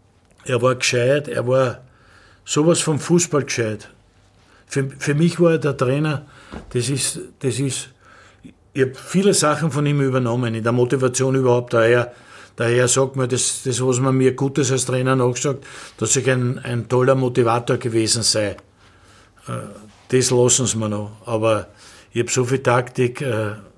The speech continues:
gelernt und durch ihn und später und durch, aber über das will ich nicht reden, ich will über, über den Otto reden. Der Otto hat am besten können,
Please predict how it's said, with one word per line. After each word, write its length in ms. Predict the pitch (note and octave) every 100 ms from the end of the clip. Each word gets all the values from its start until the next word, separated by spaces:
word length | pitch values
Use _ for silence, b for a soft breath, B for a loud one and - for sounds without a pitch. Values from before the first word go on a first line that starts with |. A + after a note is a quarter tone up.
| _ _ _ _ _ _ _ _ -
gelernt 640 | B2 A#2+ A#2 C3 C#3 B2+
und 360 | B2+ A#2+ G#2+ - B B B B _ _ _ _
durch 300 | D#3+ F3 F3
ihn 200 | D3 C#3
und 160 | C3 B2
später 500 | - B2+ C3+ C3+ B2+
und 140 | A#2
durch, 200 | B2+ A#2
aber 300 | C3+ C3+ C3+
über 340 | C3+ C3 C#3+ C3
das 240 | D3 B2+
will 100 | C#3+
ich 40 | C#3
nicht 180 | C3
reden, 240 | A#2 B2+ B2
ich 120 | A2
will 100 | A#2
über, 160 | B2 B2 B B -
über 260 | C3 C#3
den 100 | C3+
Otto 340 | C#3 D3+ D3+ C#3
reden. 400 | A#2+ A#2 A#2 G#2 - - _ _ _ _ _ _ _ _ _ b b b b b b b b _ -
Der 100 | A2
Otto 600 | E3+ F3+ F3 D#3+ D3 - -
hat 160 | B2+
am 180 | B2+ B2
besten 540 | D3 D3+ - E3+ D#3+ -
können, 520 | B2+ B2 C#3 C#3